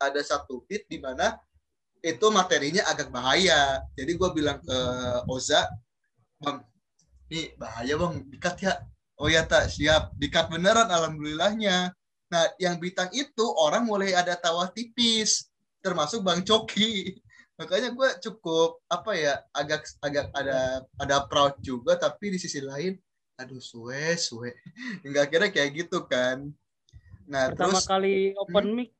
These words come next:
Speaker 2: bikin Coki ketawa lo, gila.
Speaker 1: Tapi
Speaker 2: Keren,
Speaker 1: tip-,
Speaker 2: keren.
Speaker 1: tipis,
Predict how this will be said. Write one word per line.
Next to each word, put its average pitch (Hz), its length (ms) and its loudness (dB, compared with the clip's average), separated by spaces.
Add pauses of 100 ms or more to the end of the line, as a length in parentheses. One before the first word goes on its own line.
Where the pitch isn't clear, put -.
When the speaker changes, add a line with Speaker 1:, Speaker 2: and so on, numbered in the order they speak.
(240)
Speaker 2:
bikin 202 240 -4
Coki 208 240 0
ketawa 214 640 2
lo, 214 80 2
gila. 185 400 -2 (480)
Speaker 1:
Tapi 135 240 0
Speaker 2:
Keren, 202 480 4
Speaker 1:
tip-, - 80 -18
Speaker 2:
keren. - 320 -18
Speaker 1:
tipis, 170 1120 6